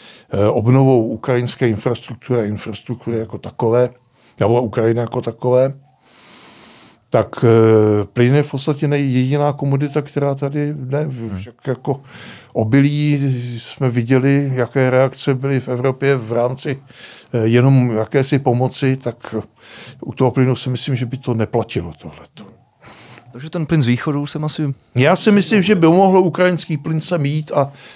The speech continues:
Speaker 1: to v dosti významných množstvích.
Speaker 2: Hmm. To mě napadá otázka, vláda je ještě furt ve vyjednávání o další,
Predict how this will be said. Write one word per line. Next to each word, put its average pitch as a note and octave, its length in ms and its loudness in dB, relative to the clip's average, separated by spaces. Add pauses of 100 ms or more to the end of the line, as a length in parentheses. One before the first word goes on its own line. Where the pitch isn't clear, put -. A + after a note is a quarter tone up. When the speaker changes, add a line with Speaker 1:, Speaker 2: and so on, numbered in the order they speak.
(120)
Speaker 1:
to C#3 220 2
v A#2 100 -4
dosti C3+ 340 0
významných C#3+ 540 0
množstvích. A2+ 580 -6
Speaker 2:
Hmm. F#2+ 240 -2 (540)
To F#2 60 -6
mě C3 100 -2
napadá D#3 260 0
otázka, C3 420 0 (340)
vláda G#2 280 -2
je B2 60 2
ještě A#2+ 200 -2
furt B2 200 -4
ve B2 80 -2
vyjednávání B2+ 600 2
o - 80 -2
další, B2 880 -2